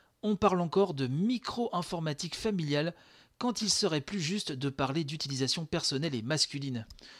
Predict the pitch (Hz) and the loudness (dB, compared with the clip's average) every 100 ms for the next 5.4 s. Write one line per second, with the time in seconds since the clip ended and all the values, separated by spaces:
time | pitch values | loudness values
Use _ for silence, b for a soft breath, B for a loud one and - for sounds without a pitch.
0 | B B - 131 233 233 254 202 - 196 | B B -4 2 2 4 4 4 4 -2
1 | 208 214 147 147 160 165 190 160 123 139 | 0 0 2 2 0 2 2 2 -2 -4
2 | 151 185 165 120 131 156 175 - 107 110 | -2 -4 -4 -2 0 0 0 -2 -2 -2
3 | 170 147 135 180 170 165 143 - 131 123 | -2 -2 -2 -2 -2 -2 -4 -4 -4 -2
4 | 160 B B B B - 208 180 220 285 | -4 B B B B 0 0 4 2 4
5 | 254 - 208 | 4 4 2